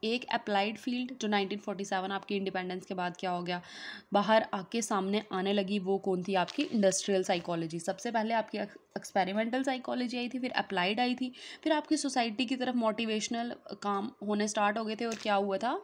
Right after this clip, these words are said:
इंडस्ट्रियल साइकोलॉजी आई थी। इसमें क्या था,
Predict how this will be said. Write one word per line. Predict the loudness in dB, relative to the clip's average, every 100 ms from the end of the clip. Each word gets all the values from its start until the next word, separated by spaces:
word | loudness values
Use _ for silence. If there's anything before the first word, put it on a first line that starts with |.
| 0
इंडस्ट्रियल | 0 2 0 2
साइकोलॉजी | 0 0 0 0 -2
आई | -4 -4
थी। | -4 -8 -14 -20 _ _ _ _
इसमें | 0 2 4
क्या | 4
था, | 4 2